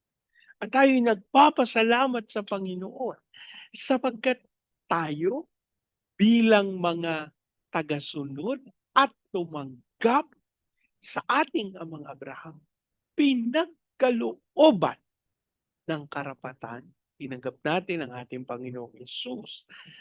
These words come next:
sa ating buhay bilang Diyos at tagapagligtas. Tayo po'y pinagkalooban ng karapatang maging anak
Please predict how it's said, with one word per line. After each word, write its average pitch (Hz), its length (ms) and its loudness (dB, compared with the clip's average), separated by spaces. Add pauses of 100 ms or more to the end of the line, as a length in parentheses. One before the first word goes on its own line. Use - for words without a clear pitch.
(140)
sa - 320 -10
ating 127 320 -18
buhay 226 520 2
bilang 123 440 -4
Diyos 240 640 2
at 214 240 -2
tagapagligtas. 196 960 -6 (560)
Tayo 220 400 0
po'y 196 280 -8
pinagkalooban 185 1600 -6
ng 160 160 -10
karapatang 147 880 -8 (960)
maging 320 720 -12 (1000)
anak 165 240 -12